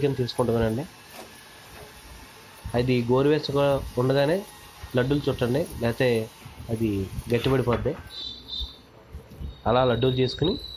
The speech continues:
ఒక ప్లేట్లో పెట్టుకోండి. ఇది గోరువెచ్చగా ఉన్నప్పుడే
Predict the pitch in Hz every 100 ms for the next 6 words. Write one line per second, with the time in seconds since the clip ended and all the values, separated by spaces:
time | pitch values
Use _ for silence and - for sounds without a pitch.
0 | - - - - - - - - - -
1 | - - - - - - 113 127 123 123
2 | 120 113 113 135 190 - - - - -
3 | - - - - - _ - 131 127 113
4 | 107 - - - - - - - - -
5 | - - - - - 113 123 135 147 147
6 | 143 143 143 147